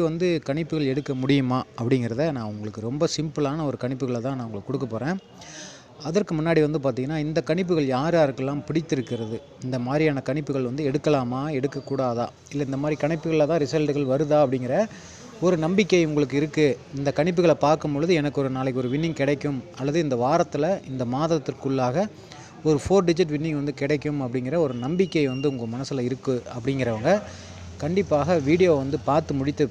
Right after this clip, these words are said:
பிறகு நம்மளோட கம்-, கமெண்ட் பாக்ஸ்ல வந்து கமெண்ட் பண்ணுங்க. உங்களுக்கு அந்த வீடியோ பிடித்திருக்கிறது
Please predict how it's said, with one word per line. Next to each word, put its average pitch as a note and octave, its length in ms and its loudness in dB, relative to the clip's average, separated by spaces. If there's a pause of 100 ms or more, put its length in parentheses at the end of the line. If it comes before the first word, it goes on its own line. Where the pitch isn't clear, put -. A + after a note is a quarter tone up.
பிறகு B2+ 260 -2 (320)
நம்மளோட C3 320 -2 (920)
கம்-, E3 240 -2 (200)
கமெண்ட் E3 320 -2
பாக்ஸ்ல C3 300 0
வந்து C#3+ 240 -2
கமெண்ட் C#3+ 300 0
பண்ணுங்க. A#2 260 -4 (240)
உங்களுக்கு C3 320 0
அந்த A#2+ 160 -2
வீடியோ D#3+ 180 4 (100)
பிடித்திருக்கிறது C#3 720 0